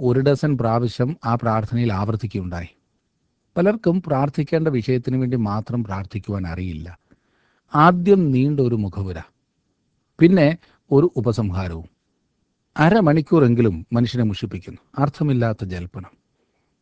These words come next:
എന്തെല്ലാം പ്രാർത്ഥനയിൽ കാട്ടിക്കൂട്ടുന്നു. ആരോ ഇപ്രകാരം പറഞ്ഞു, "അധിക സമയം രഹസ്യ പ്രാർത്ഥനയുള്ള വ്യക്തി പരസ്യമായി അധികം പ്രാർത്ഥിക്കാറില്ല.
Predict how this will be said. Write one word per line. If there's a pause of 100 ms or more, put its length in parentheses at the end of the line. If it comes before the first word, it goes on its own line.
(680)
എന്തെല്ലാം (220)
പ്രാർത്ഥനയിൽ
കാട്ടിക്കൂട്ടുന്നു. (260)
ആരോ
ഇപ്രകാരം
പറഞ്ഞു, (920)
"അധിക
സമയം
രഹസ്യ
പ്രാർത്ഥനയുള്ള
വ്യക്തി
പരസ്യമായി
അധികം
പ്രാർത്ഥിക്കാറില്ല.